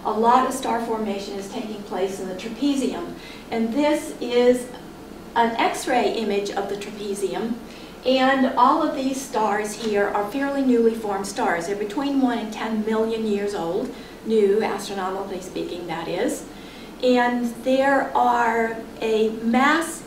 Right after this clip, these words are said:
here of about fifty thirty solar mass stars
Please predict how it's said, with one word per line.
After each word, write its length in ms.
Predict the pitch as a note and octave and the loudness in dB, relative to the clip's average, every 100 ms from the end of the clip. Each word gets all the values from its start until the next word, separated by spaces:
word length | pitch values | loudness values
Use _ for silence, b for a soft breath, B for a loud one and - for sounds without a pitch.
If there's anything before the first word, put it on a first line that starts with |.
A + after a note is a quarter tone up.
| - | -12
here 540 | C4+ A3 G3 G3 G3 - | -4 0 2 0 -4 0
of 600 | B3+ A#3 G3+ G3+ G3+ - B B B | 4 6 6 4 0 -8 B B B
about 540 | A3 A3 A3+ A3 A3 - | -4 2 4 4 2 -2
fifty 720 | - D#4+ E4 - G#3 G3 G3+ - | -2 0 0 -2 0 0 -2 -6
thirty 320 | - C#4 C#4 | -2 2 2
solar 340 | C#4+ B3+ A#3 A#3+ | 0 0 0 0
mass 320 | A#3+ A#3+ - | 0 0 -2
stars 580 | G3 F#3 F#3+ B3 - | 0 2 2 0 -4